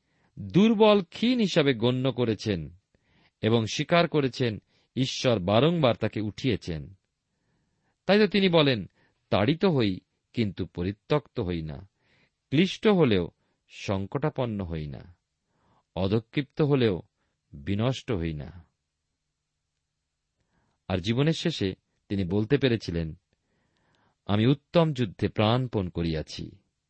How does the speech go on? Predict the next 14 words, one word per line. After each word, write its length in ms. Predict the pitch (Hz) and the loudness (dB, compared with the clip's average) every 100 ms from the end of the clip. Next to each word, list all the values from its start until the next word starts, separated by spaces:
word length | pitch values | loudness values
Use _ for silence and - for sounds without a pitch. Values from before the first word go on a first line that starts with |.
| _ _ _ _ _ _ - | _ _ _ _ _ _ -2
নিরূপিত 500 | 104 147 202 220 202 | 4 6 6 2 2
পথের 440 | 190 180 175 196 | 4 4 6 4
শেষ 640 | 165 - 170 185 196 190 - | 4 2 6 8 6 4 0
পর্যন্ত 440 | 110 85 104 90 | -4 -4 -4 -4
দৌড়িয়াছি, 640 | 87 85 80 76 - 82 90 _ _ _ _ _ _ - | -4 -4 -6 -10 -12 -16 -16 _ _ _ _ _ _ -18
বিশ্বাস 840 | 71 104 - - 87 76 - - _ _ _ _ _ | -4 -2 -2 0 0 -2 -10 -18 _ _ _ _ _
রক্ষা 360 | 73 92 - 92 | -6 -6 -6 -12
করিয়াছি।" 640 | - 80 73 - - - - _ _ _ _ _ _ _ _ _ _ - | -10 -10 -12 -14 -18 -20 -20 _ _ _ _ _ _ _ _ _ _ 0
কি 100 | 170 | 4
অপূর্ব 600 | 165 - 208 214 180 156 | 4 2 -2 -2 -2 -2
এই 100 | 123 | -2
সাক্ষ্য, 420 | - 95 - 90 | -4 -8 -8 -10
তাই 220 | 85 87 | -8 -6
নয়? 200 | 101 | -6